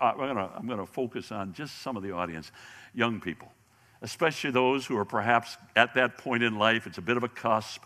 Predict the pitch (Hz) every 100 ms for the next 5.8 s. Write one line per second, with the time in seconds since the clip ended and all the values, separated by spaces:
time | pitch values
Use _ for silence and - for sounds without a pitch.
0 | - - - - 104 110 113 120 131 131
1 | 110 101 101 98 95 98 92 98 85 85
2 | 95 - 107 104 123 139 135 120 120 110
3 | 113 123 120 110 110 113 101 107 117 113
4 | 110 110 107 110 135 120 117 113 117 110
5 | 120 113 113 113 113 113 104 110